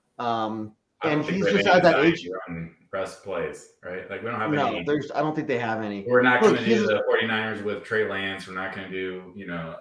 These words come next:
Speaker 1: No.
Speaker 2: any rushing yards he's getting is truly the play broke down and he's just rushing to get
Speaker 1: Yeah.
Speaker 2: yards instead of,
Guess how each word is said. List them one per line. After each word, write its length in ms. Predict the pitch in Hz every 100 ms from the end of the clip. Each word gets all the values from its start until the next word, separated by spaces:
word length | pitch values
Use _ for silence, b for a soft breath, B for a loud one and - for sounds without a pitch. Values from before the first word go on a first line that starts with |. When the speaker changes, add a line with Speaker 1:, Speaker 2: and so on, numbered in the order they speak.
| - 113
Speaker 1:
No. 280 | 113 87 - - 120
Speaker 2:
any 160 | 127
rushing 300 | 117 101 -
yards 240 | 117 110 110
he's 180 | 107 92
getting 260 | 98 101
is 200 | 95 87
truly 400 | - 110 101 95
the 180 | 90 90 -
play 200 | 104 104
broke 280 | 101 101 -
down 420 | 92 90 87 85 82
and 100 | 80
he's 180 | 82 82
just 200 | 85 -
rushing 500 | 85 - 85 78 76 _ _ _
to 120 | 92 87
get 180 | 87
Speaker 1:
Yeah. 100 | - 90
Speaker 2:
yards 260 | 78 -
instead 360 | 76 - 85 76
of, 220 | 76